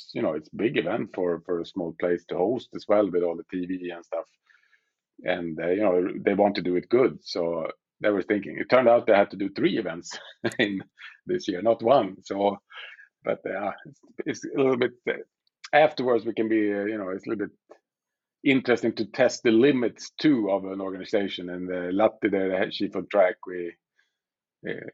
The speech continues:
we didn't find the limit yet. So,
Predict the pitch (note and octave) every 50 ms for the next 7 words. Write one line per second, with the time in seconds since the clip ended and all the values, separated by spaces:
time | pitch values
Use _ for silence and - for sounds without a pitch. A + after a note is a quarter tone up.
0 | - - - - - - - - - - - - - - A2+ A2 A#2+ A2+ A2 -
1 | - A2 A2 A2+ G#2 F#2+ F#2 F#2 F#2 F#2 F2 - - C3 - - - _ - -
2 | F#2 F2 F2 F2 E2+ F2+